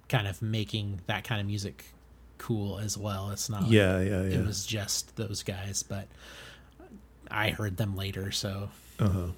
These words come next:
Speaker 1: that's, I guess, why I called them that.
Speaker 2: Yeah, I guess they're kind of, they're sort of contemporaries with a lot of that stuff, but that's funny. I, I like it. Post-orgcore. <laughs>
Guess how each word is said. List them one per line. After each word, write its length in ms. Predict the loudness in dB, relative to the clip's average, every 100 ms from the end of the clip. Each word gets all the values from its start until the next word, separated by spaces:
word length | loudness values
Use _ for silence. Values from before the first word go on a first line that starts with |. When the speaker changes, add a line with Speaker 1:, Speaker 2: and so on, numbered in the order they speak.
| -10 -14
Speaker 1:
that's, 260 | -12 -8 -8
I 100 | -8
guess, 220 | -10 -10
why 80 | -10 -10
I 40 |
called 200 | -10 -10
them 140 | -10 -10
that. 180 | -12 -14 -20 -20 -20 -14 -6 8
Speaker 2:
Yeah, 260 | 10 10
I 80 | 8
guess 240 | 8 8 10
they're 140 | 6
kind 300 | 8 4 6
of, 200 | 6 4 6
they're 140 | 6
sort 240 | 8 6 4
of 80 | 4
contemporaries 760 | 2 4 2 4 2 4 2
with 160 | 2 0
a 40 |
lot 180 | 0 2
of 60 | 2
that 200 | 0 -2
stuff, 440 | 0 0 0 -6 0
but 280 | 2 2 -2 -12 -20 -20 -20 -20 -20 -20 -6 6
that's 240 | 6 6
funny. 360 | 0 2 2 -2 2
I, 220 | 4 4 2 -2
I 120 | 4 4
like 280 | 6 4 2
it. 160 | -2
Post-orgcore. 1080 | 2 4 4 2 0 0 -2 -2 -2 0 -4 -8 -20 -20 -20 -2
<laughs> 160 | -2